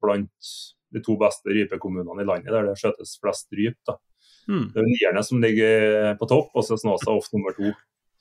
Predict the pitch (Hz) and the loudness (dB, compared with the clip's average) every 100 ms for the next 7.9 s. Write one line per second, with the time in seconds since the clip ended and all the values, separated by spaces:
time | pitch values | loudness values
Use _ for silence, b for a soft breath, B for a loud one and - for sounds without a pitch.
0 | - 85 - 120 135 - 113 85 - 135 | -6 -6 0 2 4 4 2 2 0 2
1 | 135 151 127 131 135 131 131 107 92 - | 4 4 2 4 6 6 4 4 2 2
2 | 123 127 110 - 120 113 110 110 107 110 | 0 2 -2 -2 2 4 6 4 4 2
3 | 131 127 107 120 127 110 - 113 110 107 | 2 2 0 2 0 0 2 2 4 2
4 | - 104 - 117 110 110 104 - 110 95 | 2 0 0 0 2 0 -2 0 0 0
5 | 87 110 113 _ _ 190 135 110 156 151 | -4 -4 -8 _ _ -2 2 4 4 2
6 | - 139 - 202 - 175 - - - - | 2 0 2 0 2 0 0 0 -2 -2
7 | 151 _ - B B 240 240 185 135 | -8 _ -20 B B -8 -6 -2 -2